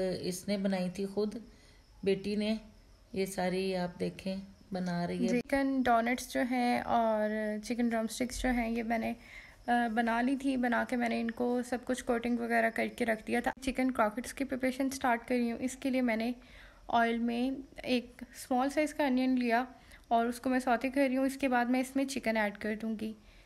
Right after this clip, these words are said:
Speaker 2: चिकन जो है वो हमने बॉयल किया था, मैंने बॉयल ऐसे किया था कि जैसे यखनी टाइप करते हैं ना, वैसे बना के उसको मैंने श्रेड कर लिया था और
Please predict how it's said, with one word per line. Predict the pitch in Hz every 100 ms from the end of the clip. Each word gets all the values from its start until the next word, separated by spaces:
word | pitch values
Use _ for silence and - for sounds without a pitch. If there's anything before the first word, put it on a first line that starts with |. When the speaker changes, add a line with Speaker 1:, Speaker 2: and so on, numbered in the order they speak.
| - -
Speaker 2:
चिकन | 277 302 302
जो | 320
है | 311
वो | 302
हमने | 302 277 277
बॉयल | 247 214 220
किया | 220 262 254
था, | 269 254
मैंने | 254 247
बॉयल | 233 220 226
ऐसे | 240 262
किया | 254 240
था | 254
कि | 247
जैसे | 254 254 254
यखनी | 214 226 254 247
टाइप | 247 226 - -
करते | 226 220
हैं | 262
ना, | 277 330 - - - - -
वैसे | 240 285
बना | 254 247 233
के | 262
उसको | 262 - 262
मैंने | 247 254
श्रेड | 254 226 220 -
कर | 277
लिया | 262 262
था | 262 277
और | 285 233 226